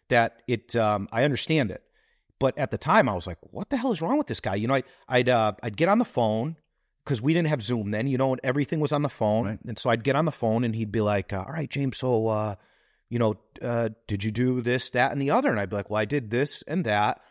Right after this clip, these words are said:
Speaker 1: but, you know, I, I couldn't get to the other and I'm having trouble, you know, going through." And he'd be like, "Well, this is not how business works. You know, like, you have these tasks and you have to complete these tasks," you know? And,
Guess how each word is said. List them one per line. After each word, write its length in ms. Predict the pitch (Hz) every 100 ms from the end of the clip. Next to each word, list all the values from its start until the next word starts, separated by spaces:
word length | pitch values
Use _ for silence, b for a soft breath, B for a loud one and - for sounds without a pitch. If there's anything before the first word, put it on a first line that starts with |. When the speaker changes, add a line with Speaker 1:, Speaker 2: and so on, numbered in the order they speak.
| b b
Speaker 1:
but, 220 | 113 120 117
you 100 | 135
know, 120 | 127
I, 60 | 123 110
I 60 |
couldn't 240 | - 143 135
get 160 | 139
to 80 | 151
the 140 | 147 220
other 180 | 143
and 80 | 104
I'm 100 | 107
having 220 | 113 113
trouble, 420 | 110 120 120 117 117
you 120 | 123
know, 340 | 107 107 104
going 220 | 104 117 117
through." 180 | 240 262
And 60 |
he'd 80 | 98
be 80 | 110
like, 180 | 101 -
"Well, 160 | 123 104
this 220 | 156 -
is 160 | 170
not 200 | 160 147
how 140 | 120 117
business 480 | 110 101 101 87 -
works. 440 | - _ - -
You 120 | - 98
know, 160 | 107
like, 260 | 113 104 - b b b -
you 260 | 131 208
have 240 | 196 151 135
these 240 | 120 139
tasks 540 | - 113 110 - - 101
and 100 | 104
you 160 | 170
have 160 | 180 147
to 80 | 156
complete 360 | 143 - 113
these 180 | - 101
tasks," 560 | - 82 57 - - -
you 100 | 110
know? 200 | 113
And, 100 | 120